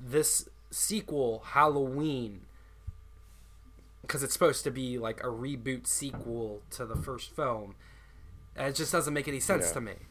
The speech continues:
Speaker 1: or whatever. Call it, call, like,
Speaker 2: That sounds like a marketing department decision. You know, make the movie sound big and bold, like they're remaking it, and,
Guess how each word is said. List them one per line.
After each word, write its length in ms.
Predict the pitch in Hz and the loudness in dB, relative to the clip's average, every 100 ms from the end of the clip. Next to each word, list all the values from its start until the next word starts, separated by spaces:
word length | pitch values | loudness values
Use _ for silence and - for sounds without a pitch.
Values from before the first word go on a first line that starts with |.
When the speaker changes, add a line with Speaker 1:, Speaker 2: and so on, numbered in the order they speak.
| - - - - - | -20 -20 -20 -10 -2
Speaker 1:
or 120 | 131 | 0
whatever. 480 | 123 113 87 - - - - | 2 0 -4 -10 -14 -16 -4
Call 240 | - 151 | 4 6
it, 160 | 156 - | 4 0
call, 240 | - 147 - - | -4 -4 -6 -12
like, 160 | 113 - - - | -12 -12 -18 -4
Speaker 2:
That 140 | 113 113 | 0 2
sounds 220 | 127 110 | 2 2
like 100 | 104 | 2
a 40 | |
marketing 380 | 95 92 90 90 | 4 2 2 -2
department 440 | 85 - 87 85 82 | -4 0 0 -2 -8
decision. 420 | - 90 85 80 - - - - | -8 -8 -8 -10 -14 -20 -20 -12
You 100 | 95 | -4
know, 200 | 90 82 - - | -2 -4 -8 -2
make 240 | 101 101 | 2 4
the 60 | 104 | 4
movie 240 | 98 90 | 4 0
sound 320 | - 92 87 | -2 -2 0
big 180 | 98 98 | 0 0
and 100 | 92 | 0
bold, 440 | 87 95 92 87 82 | 0 2 2 2 0
like 100 | 90 | 2
they're 140 | 92 | 2
remaking 540 | 95 95 92 95 90 | 2 0 2 2 2
it, 200 | 87 85 - | 2 0 -2
and, 320 | 85 82 80 | 0 0 -2